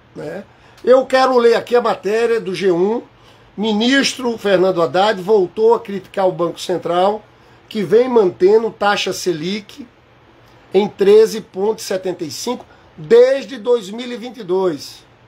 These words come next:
Ele tá mantendo desde agosto de dois mil e vinte e dois. Mas naquela época, pessoal, a inflação com Bolsonaro chegou a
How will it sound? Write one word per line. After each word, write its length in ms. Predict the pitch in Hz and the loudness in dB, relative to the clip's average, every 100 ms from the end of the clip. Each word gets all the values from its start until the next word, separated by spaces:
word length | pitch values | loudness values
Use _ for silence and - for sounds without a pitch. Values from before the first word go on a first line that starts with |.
| _ _ _ _ _ | _ _ _ _ _
Ele 200 | 185 214 | -2 0
tá 120 | 226 | 0
mantendo 420 | 226 214 - 240 | 2 2 2 0
desde 320 | 196 247 202 240 | 4 2 4 2
agosto 560 | 220 147 240 262 254 | 0 0 0 0 -2
de 40 | 269 | -8
dois 180 | 240 | -8
mil 140 | 226 233 | -6 -8
e 60 | |
vinte 180 | 208 269 | -8 -10
e 60 | 233 | -4
dois. 160 | 208 | -4
Mas 160 | 254 285 | -2 -2
naquela 360 | 285 277 262 185 | -2 -2 -4 -2
época, 320 | 247 247 143 | -6 -8 -14
pessoal, 460 | - 151 - 139 - - - | -12 -14 -10 -10 -12 -20 -8
a 80 | |
inflação 580 | 330 - 277 240 - 247 | -8 -4 -2 -2 0 0
com 140 | 240 196 | 0 -4
Bolsonaro 500 | 196 190 175 208 220 | -4 -4 -4 -4 -4
chegou 340 | 254 220 254 | -6 0 0
a 120 | 233 | 0